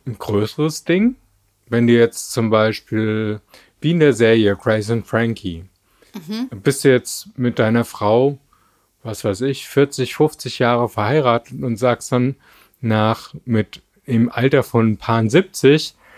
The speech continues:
Speaker 1: weißt du, ich steh eigentlich auf meinen coolen Freund hier,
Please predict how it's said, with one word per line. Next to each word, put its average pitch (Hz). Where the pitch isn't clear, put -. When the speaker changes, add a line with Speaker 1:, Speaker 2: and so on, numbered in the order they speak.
Speaker 1:
weißt 160
du, 175
ich 170
steh 143
eigentlich 135
auf 131
meinen 123
coolen 123
Freund 151
hier, 165